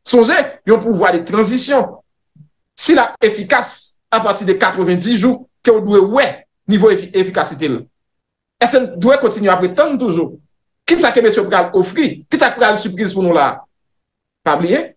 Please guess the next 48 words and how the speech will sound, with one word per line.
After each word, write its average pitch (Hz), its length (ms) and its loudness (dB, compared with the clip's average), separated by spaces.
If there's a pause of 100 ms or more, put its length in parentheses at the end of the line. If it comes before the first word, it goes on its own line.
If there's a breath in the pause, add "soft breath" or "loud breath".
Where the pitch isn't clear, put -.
(180)
yo 170 160 4
gen 175 220 0
pratikman 151 600 -6 (360)
diznèf 180 600 0 (360)
mwa 175 240 4
ki 170 140 0
yo - 20 2
ta 151 140 0
depase. 131 400 -2 (260)
Konbyen 170 300 4
mwa 185 180 2
ki - 80 -4
yo 170 80 -2
ta 156 80 2
pase 135 220 -2
ladan? 127 320 -2 (960)
Ki 302 180 2
evalyasyon 180 560 -2
ke 160 80 0
l 139 80 -8
fè? 131 120 -2 (680)
Sou 165 100 0
nèg 196 160 2
sa 180 140 4
yo, 254 100 2
k - 80 -4
ap 151 140 -2
fè 156 100 4
bilan, 180 300 -2 (100)
komisarya 151 480 2
kontinye 156 320 -4
ap 151 140 -4
krase. 240 320 0 (500)
Komisarya 190 520 2
kon-, 160 180 -2
kontinye 170 320 0
ap 175 100 0
boule. 247 220 4 (500)
Polisye 240 380 2
kontinye 170 260 -4
ap 151 140 -2
pèdi 185 180 -2
lavi 226 300 0
yo. 240 80 0 (180 loud breath)
Lameri 214 480 2
kontinye 165 320 -2
ap 170 80 -2
boule. 247 220 2